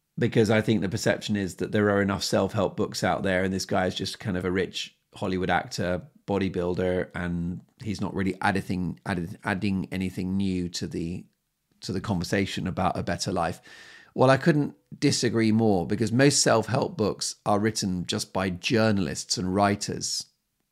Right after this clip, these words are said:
who haven't necessarily achieved great things in their lives, but they think that they've got,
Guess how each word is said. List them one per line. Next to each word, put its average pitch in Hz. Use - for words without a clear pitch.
who 117
haven't 110
necessarily 110
achieved 95
great 90
things 107
in 85
their 73
lives, 65
but -
they 92
think 104
that 82
they've 90
got, -